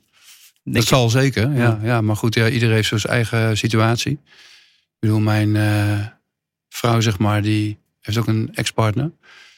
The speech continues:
Speaker 2: En die hebben gewoon, eh, ja, ik geloof één keer in de maand zo'n beetje een, eh, gesprek met, eh, met thee of, eh,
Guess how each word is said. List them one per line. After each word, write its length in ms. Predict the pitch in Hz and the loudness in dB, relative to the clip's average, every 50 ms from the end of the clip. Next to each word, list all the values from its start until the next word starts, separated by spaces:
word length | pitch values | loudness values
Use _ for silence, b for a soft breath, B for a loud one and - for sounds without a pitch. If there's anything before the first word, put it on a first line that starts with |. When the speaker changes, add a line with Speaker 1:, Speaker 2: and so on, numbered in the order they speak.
| b _ _ _ | b _ _ _
Speaker 2:
En 220 | - 113 107 104 | -4 -2 -2 0
die 180 | 101 104 101 101 | 0 0 0 0
hebben 200 | 104 95 98 95 | 0 0 -2 -4
gewoon, 340 | - 104 101 104 101 101 | -2 -2 -2 0 0 0
eh, 360 | 104 101 101 101 101 101 101 104 104 - _ | 0 -2 -2 -2 -4 -4 -6 -6 -8 -12 _
ja, 140 | - 101 104 110 | -12 -8 -8 -8
ik 320 | 104 - _ _ _ _ - | -8 -10 _ _ _ _ -8
geloof 200 | - 107 104 98 | -4 -4 -2 -2
één 140 | 104 101 101 | 0 -2 -2
keer 120 | 98 - | -2 0
in 60 | 104 | 0
de 60 | 104 113 | 0 0
maand 240 | 107 107 107 107 | 0 0 0 -2
zo'n 120 | 104 - 110 | -2 -2 -2
beetje 320 | 110 110 110 104 - - | -2 -2 -4 -4 -4 -4
een, 180 | 110 107 110 110 | -2 -2 -2 -2
eh, 220 | 113 110 110 110 117 113 B B B B B B B B B B B B B B _ | -2 -2 -2 -4 -6 -8 B B B B B B B B B B B B B B _
gesprek 400 | - - - - - 123 113 107 | -8 -6 -6 0 2 0 2 2
met, 240 | 113 110 104 - | 0 0 -2 -2
eh, 100 | - 120 | -2 0
met 220 | 113 113 110 101 - | 0 0 0 -2 0
thee 340 | - 123 113 113 113 117 110 | 0 2 2 2 2 0 0
of, 220 | 101 98 - - | -2 -4 -4 -2
eh, 460 | 117 113 113 113 113 110 110 110 113 | 0 0 2 0 0 0 -2 -2 -4